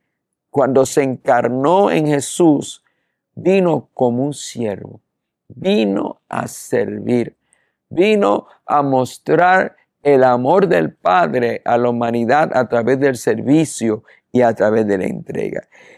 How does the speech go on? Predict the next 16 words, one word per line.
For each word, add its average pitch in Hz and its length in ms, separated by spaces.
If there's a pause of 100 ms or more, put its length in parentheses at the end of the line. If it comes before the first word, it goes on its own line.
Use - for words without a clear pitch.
(220)
Y 175 140
esta, 226 500 (180)
este 175 280
poema 190 600
comienza 175 600
con 175 180
una 196 220
pregunta, 175 920 (920)
una 208 320
pregunta 185 680
que 156 300
nos 156 160
la 151 180
tenemos 170 540
que 190 120
hacer 196 560